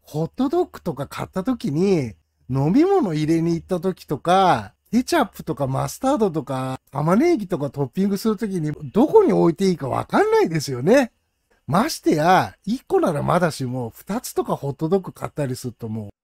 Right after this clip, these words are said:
う、おたおたしちゃって、だけど、百円ショップ行った時に、これコストコ行ったら便利かなと思って、買ってみたんですけど、すごい便利でした。それで、ちょっとやらしいんですけど、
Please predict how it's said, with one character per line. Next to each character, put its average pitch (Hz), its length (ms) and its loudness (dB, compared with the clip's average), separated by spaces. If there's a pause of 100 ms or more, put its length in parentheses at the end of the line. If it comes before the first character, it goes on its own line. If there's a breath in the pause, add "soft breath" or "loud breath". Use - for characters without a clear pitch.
(120)
う、 143 100 -2
お 233 40 -2
た 359 160 0
お 330 60 0
た 165 140 -4
し - 80 -10
ち 151 80 -4
ゃ 139 60 -6
っ - 20 -20
て、 147 480 0 (180)
だ 139 140 -10
け 175 140 -6
ど、 120 260 -12 (180)
百 - 320 -4
円 180 100 2
シ 233 120 0
ョ - 20 0
ッ - 40 -2
プ 156 100 -4
行 139 40 0
っ 143 40 -8
た 147 100 -6
時 135 220 -6
に、 117 100 -8
こ 117 380 -14
れ 170 140 -2
コ 190 180 -6
ス - 80 -12
ト 208 120 -2
コ 208 120 -2
行 202 100 -6
っ - 20 -20
た 220 120 -2
ら 185 100 0
便 185 240 2
利 180 80 -2
か 151 140 -4
な 139 240 -6
と 143 80 -8
思 127 140 -6
っ 113 40 -12
て、 120 480 -6 (480)
買 - 220 -10
っ - 20 -20
て - 160 -4
み 233 120 2
た 269 120 0
ん 139 60 -6
で 131 80 -6
す - 100 -12
け 120 120 -8
ど、 113 220 -12 (140)
す - 300 -6
ご 147 260 4
い 214 40 2
便 156 220 0
利 156 80 0
で 135 140 -4
し - 60 -10
た。 - 160 -14 (720)
そ 123 280 -8
れ 170 120 0
で、 165 440 2
ち - 100 -4
ょ 226 40 -2
っ - 20 -6
と - 100 -6
や 131 160 0
ら 143 140 0
し - 160 0
い 330 40 4
ん 254 40 2
で 156 120 0
す - 100 -12
け 120 100 -6
ど、 113 260 -8